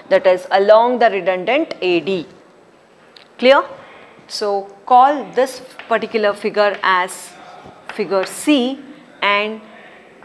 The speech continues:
this figure gives me the details of member forces because of unit load at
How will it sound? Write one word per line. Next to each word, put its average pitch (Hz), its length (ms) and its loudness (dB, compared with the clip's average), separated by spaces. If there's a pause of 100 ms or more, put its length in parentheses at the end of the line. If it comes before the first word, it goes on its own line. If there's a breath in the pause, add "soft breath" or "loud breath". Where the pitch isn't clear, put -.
(840)
this 269 260 0
figure 226 300 2
gives 220 300 -6
me 226 100 -4
the 214 140 -2
details 226 800 -2 (720)
of 202 240 -2
member 226 360 0
forces 202 840 -4 (600)
because 208 420 0
of 269 200 2 (240)
unit 233 540 -4
load 190 420 2 (480)
at 302 320 -2